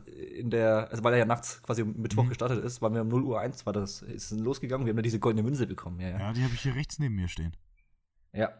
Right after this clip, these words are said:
Speaker 1: und vor allem hier, es spielt ja auch Skarsgård mit jetzt im vierten. Einer von den Dudes. Und halt Scott Adkins und Donnie Yen. Also das, das, das sind hervorragende ähm, wie soll man sagen, Hinzufügungen, wie sagt man denn im Deutschen? Äh,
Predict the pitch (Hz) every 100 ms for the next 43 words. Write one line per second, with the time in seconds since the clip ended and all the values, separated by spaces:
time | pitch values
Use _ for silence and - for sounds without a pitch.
0 | _ - 123 123 104 123 - 127 139 123
1 | 98 - 95 120 - 156 190 214 208 208
2 | 175 - 165 240 - _ - _ _ _
3 | - 127 135 143 135 127 143 180 - _
4 | _ - 139 123 - - - 110 117 -
5 | 98 - - 147 127 131 131 123 120 104
6 | 113 120 120 107 131 127 123 120 123 -
7 | 170 165 151 151 143 143 - - - _
8 | - 117 117 117 120 120 - - - _
9 | _ _ 104 120 123 117 110 98 - _
10 | _ _ _ _ _ _ _ _ _ _
11 | _ _ 123 123 165 214 208 208 214 101
12 | 107 131 98 92 87 107 - 98 - -
13 | 104 101